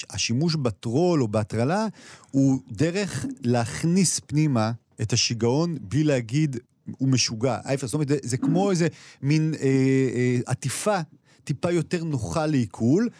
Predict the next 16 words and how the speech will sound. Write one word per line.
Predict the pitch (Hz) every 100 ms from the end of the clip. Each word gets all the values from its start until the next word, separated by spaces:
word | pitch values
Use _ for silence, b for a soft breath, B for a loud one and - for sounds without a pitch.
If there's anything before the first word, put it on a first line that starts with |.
| b
שדרכה | - 139 143 135 185
אפשר | 165 165
להכניס | 143 147 160 -
הרבה, | 117 117 156
הרבה, | 139 123 135
הרבה | 120 120 131 117
הטרלות, | - 107 107 117 131 127 113
טרולים, | 120 127 117
טה, |
טה, | 139
טה, | 247
שבמילי-, | 269 175 156 156 190
במ-, | 139 151 160 131
במובנים | 143 156 131 143 156 165 202
מסוימים, | 233 - 180 196
כן, | 190 208